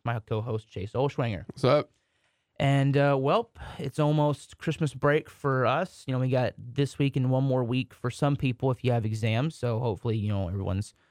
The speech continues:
Speaker 1: gonna do good on 'em, studying like me, totally. <laughs>
Speaker 2: Totally.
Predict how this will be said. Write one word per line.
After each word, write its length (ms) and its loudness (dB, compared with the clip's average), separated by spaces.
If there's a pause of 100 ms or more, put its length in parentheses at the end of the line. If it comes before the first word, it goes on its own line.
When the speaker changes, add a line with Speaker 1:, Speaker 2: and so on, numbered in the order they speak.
(240)
Speaker 1:
gonna 140 0
do 100 0
good 220 2
on 180 2
'em, 280 0 (160)
studying 520 0 (240)
like 220 2
me, 380 2 (160)
totally. 480 0 (300)
<laughs> 100 -4 (340)
Speaker 2:
Totally. 400 4